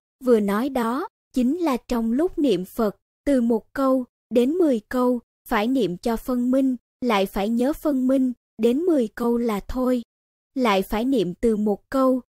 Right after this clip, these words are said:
đến mười câu, chẳng được niệm hai mươi, ba mươi. Niệm đâu, nhớ đấy. Không được lần chuỗi, chỉ dựa vào tâm để nhớ.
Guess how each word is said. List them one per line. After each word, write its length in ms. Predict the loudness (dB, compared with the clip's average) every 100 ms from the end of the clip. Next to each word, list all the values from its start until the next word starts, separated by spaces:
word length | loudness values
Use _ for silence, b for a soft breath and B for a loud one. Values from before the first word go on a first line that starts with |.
| _
đến 220 | 0 2
mười 280 | 2 2 2
câu, 420 | 0 0 2 0 -2 _ _
chẳng 320 | -2 0 -2
được 220 | -2 -2
niệm 240 | 0 0 -2
hai 300 | -6 -4 0
mươi, 360 | 0 2 0 -2 _ -4
ba 180 | -2 0
mươi. 400 | 0 2 2 -2 _ _ _ _ 0
Niệm 320 | 2 2 2
đâu, 300 | 2 2 0 -6 _
nhớ 220 | 0 2 2
đấy. 420 | 2 2 0 -2 _ _ _ _
Không 300 | -2 0 2
được 220 | 0 0
lần 260 | 0 0 -2
chuỗi, 380 | 0 0 2 -2 -6 _ _
chỉ 200 | -2 0
dựa 320 | 2 2 2
vào 140 | 0 -4
tâm 400 | -2 -2 0 0
để 180 | 0 2
nhớ. 360 | 0 0 -2